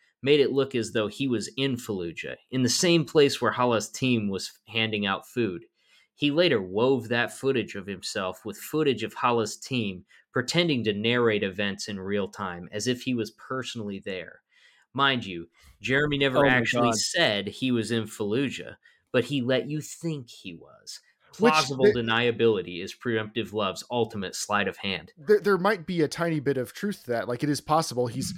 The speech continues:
Speaker 3: Jeremy's obviously good at marketing and good at selling a story, like you have to be if you're in that position and you want people to believe in you. But this guy is assuming that there's malicious intent behind that and not just, like,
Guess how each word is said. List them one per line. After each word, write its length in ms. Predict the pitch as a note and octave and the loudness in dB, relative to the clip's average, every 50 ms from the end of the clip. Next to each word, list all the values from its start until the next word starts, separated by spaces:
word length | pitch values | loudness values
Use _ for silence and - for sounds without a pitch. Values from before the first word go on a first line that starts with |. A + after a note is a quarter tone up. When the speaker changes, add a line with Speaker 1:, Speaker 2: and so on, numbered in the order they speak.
| - - | -10 -6
Speaker 3:
Jeremy's 400 | - C#3 C#3 C#3+ C#3 C3+ B2 B2+ | -2 2 2 2 2 0 0 0
obviously 340 | B2+ C3+ D3 C#3+ - C3 B2 | 0 0 0 -2 -2 -4 -4
good 180 | G#2+ C3 B2 | -2 -2 -2
at 100 | A#2+ - A2 | -2 -2 -4
marketing 580 | A2 A2+ A#2 A2+ - A2 - G2+ G2 G#2 G#2 - | -2 -2 -2 -2 -2 -6 -8 -6 -6 -8 -8 -6
and 140 | - A#2 A2+ | -6 -4 -2
good 160 | A2+ B2+ A#2 | 0 0 0
at 120 | A2+ - - | 0 -2 -4
selling 500 | - - B2+ A#2 A#2 A#2 A2+ G#2+ G#2+ A2 - | -2 0 2 2 2 2 0 -2 -4 -6 -4
a 80 | G#2+ | -4
story, 560 | G#2+ - - - - C#3 C3 G#2+ F#2+ G2+ A2 A2 | -2 -2 -2 2 4 4 4 4 4 2 0 0
like 240 | A2 G#2 G2+ - | 0 0 -2 -2
you 80 | A#2+ G#2 | -6 -4
have 240 | G2 A2+ A#2 - - | -2 -2 -2 -2 -2
to 80 | - | -8
be 180 | F#2+ G2 F#2 G2 | -6 -4 -2 -4
if 140 | G2+ - - | -4 -4 -2
you're 120 | G#2+ G#2+ | -4 -2
in 80 | G#2+ G2 | -2 -2
that 140 | G2+ E2 - | -4 -6 -6
position 340 | G2+ G2+ A2+ A2 - - G#2 | -4 -4 -4 -4 -4 -4 -6
and 80 | G2+ | -4
you 80 | G#2 G#2 | -4 -4
want 140 | G2+ F#2+ - | -4 -4 -6
people 180 | G#2 G2+ A2 | -6 -8 -8
to 60 | G#2 G#2 | -8 -6
believe 320 | - A#2+ C#3 E3+ E3 B2+ | -4 -2 0 0 0 -2
in 80 | A2+ G#2 | -4 -6
you. 200 | G2 G2 F#2+ - _ _ _ _ _ _ _ _ _ _ | -8 -8 -10 -12 _ _ _ _ _ _ _ _ _ _
But 220 | - D3 D3 - A#2+ | -2 -2 -2 0 2
this 160 | D#3 D#3+ - | 0 0 4
guy 180 | - D#3+ C#3+ C3+ | 4 4 4 4
is 140 | C3 A#2+ | 2 0
assuming 460 | B2 A#2+ - - F#3 G3 E3+ D3 B2+ A#2+ | -4 -6 -4 0 0 0 0 0 -2 -4
that 100 | B2 - | -4 -4
there's 200 | C3 B2+ - - | -6 -6 -6 -6
malicious 440 | B2 A#2 A#2+ A#2 - - G2 - | -6 -4 -4 -6 -6 -8 -10 -10
intent 340 | A2 A2 - C#3 C#3+ C#3+ - | -10 -6 -2 -2 -2 -2 -2
behind 360 | - G#2+ G#2+ A2 G#2+ G2+ G2+ | -6 -8 -6 -6 -6 -4 -4
that 200 | G2 G2 G2 - - | -4 -6 -6 -8 -8
and 160 | G#2+ A2+ A2+ | -10 -8 -4
not 240 | A#2 B2 B2 B2 - | -2 -2 -2 -2 -4
just, 260 | - B2 A#2 - - | -6 -6 -6 -4 -4
like, 300 | A2 A2 A2 G2+ - - | -4 -4 -4 -4 -6 -8